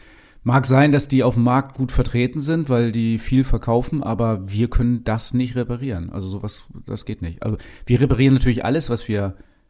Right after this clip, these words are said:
können und kennen. In jedem Fall alle Fahrräder, die bei uns gekauft worden sind. Mit einer kleinen Ausnahme oder mit ein paar Ausnahmen vielleicht, da kommen wir gleich da noch mal zu. Aber, ähm, wir können nicht alles reparieren, was es gibt.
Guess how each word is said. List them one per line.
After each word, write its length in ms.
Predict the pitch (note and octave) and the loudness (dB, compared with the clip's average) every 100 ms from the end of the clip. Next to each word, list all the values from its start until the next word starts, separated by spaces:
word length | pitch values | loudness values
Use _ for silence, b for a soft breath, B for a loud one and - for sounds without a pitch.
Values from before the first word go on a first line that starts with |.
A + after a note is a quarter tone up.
| b - | b -2
können 340 | A2 B2 D#3+ | 0 2 0
und 180 | G#2 - | -2 -4
kennen. 520 | - A2 F3 A#3+ - _ _ - - | -2 0 0 -2 -4 _ _ -16 -4
In 140 | G#2+ | 0
jedem 200 | A#2+ C3 | 4 4
Fall 200 | B2+ A2+ | 2 0
alle 220 | A#2 A2 | 0 0
Fahrräder, 400 | - G#2 G#2+ G2 | 0 -2 -2 -4
die 60 | F2+ | -6
bei 100 | F#2+ | -6
uns 300 | G#2+ - - | -6 -6 -12
gekauft 440 | - C3 D3 - | -6 -4 -4 -6
worden 200 | C#3+ C#3+ | -6 -4
sind. 260 | D3 F#3+ - b b b b - | -4 -6 -10 b b b b -8
Mit 240 | G2+ - | -8 -6
einer 160 | G2 F2+ | -6 -6
kleinen 300 | - F#2+ F2 | -4 -4 -4
Ausnahme 460 | F#2+ G#2+ C3+ C3 | -4 -4 -2 -2
oder 100 | A2 | -2
mit 200 | F#2+ F#2 | -2 -4
ein 60 | - | -6
paar 160 | F#2+ F#2 | -4 -4
Ausnahmen 360 | F#2+ A2 B2 | -4 -4 -4
vielleicht, 240 | B2 A#2+ A2 | -6 -6 -6
da 40 | |
kommen 180 | - A2 | -6 -4
wir 60 | |
gleich 160 | B2 B2+ | -4 -6
da 160 | B2+ B2+ | -6 -6
noch 400 | - B2+ B2+ B2+ | -6 -4 -2 -2
mal 140 | B2+ | -4
zu. 260 | - C3+ C3 B B B - | -2 -4 -4 B B B -8
Aber, 500 | A#2 A#2 A2+ A2 A2 A2+ | -2 0 2 2 0 0
ähm, 480 | A2 G#2+ G#2 G#2 - | 0 0 0 0 -2
wir 80 | A2 | 0
können 340 | - A2+ C3 | 2 4 4
nicht 260 | C#3+ C#3+ - | 2 0 0
alles 300 | C3+ C3 C3+ | 4 4 2
reparieren, 460 | B2+ A#2+ B2 B2 | 0 0 0 -2
was 100 | A2 | -4
es 140 | A2+ - | -6 -8
gibt. 300 | F#2+ - | -10 -10